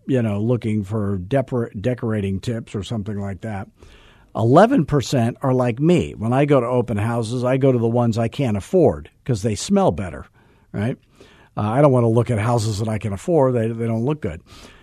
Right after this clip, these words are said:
And then it turns out that four percent of the people that come through our open houses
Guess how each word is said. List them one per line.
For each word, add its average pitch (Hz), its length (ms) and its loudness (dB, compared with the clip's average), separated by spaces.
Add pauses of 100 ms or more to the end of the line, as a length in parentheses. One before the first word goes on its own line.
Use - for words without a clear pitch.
(180)
And 117 180 2
then 123 380 2
it 127 60 -12
turns 165 280 2
out 160 180 2
that 98 140 -2
four 180 440 0
percent 110 840 -4 (720)
of 117 240 0
the 117 280 2
people 143 440 2
that 117 220 0
come 139 240 2
through 131 200 0
our 120 200 2
open 170 240 0
houses 95 580 -6